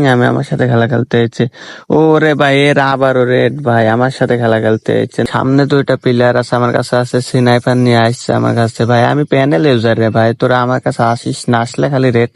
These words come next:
খাবি রে ভাই, আসিস না। আরে ভাই, বললাম আমি, আমার সামনে আসিস না রে ভাই, আমি একাই,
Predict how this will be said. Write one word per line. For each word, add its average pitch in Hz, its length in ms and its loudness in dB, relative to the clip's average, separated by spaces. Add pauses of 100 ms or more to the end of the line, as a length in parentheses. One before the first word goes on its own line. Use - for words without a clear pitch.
খাবি 113 220 0
রে 110 120 0
ভাই, 113 200 0 (800)
আসিস 143 380 -2
না। 139 80 2 (360)
আরে 156 140 2
ভাই, 131 180 0 (100)
বললাম 147 500 2
আমি, 123 200 0
আমার 117 300 0
সামনে 120 240 0
আসিস 127 420 -2
না 117 120 2
রে 110 120 2
ভাই, 110 220 0
আমি 117 240 2
একাই, 123 340 0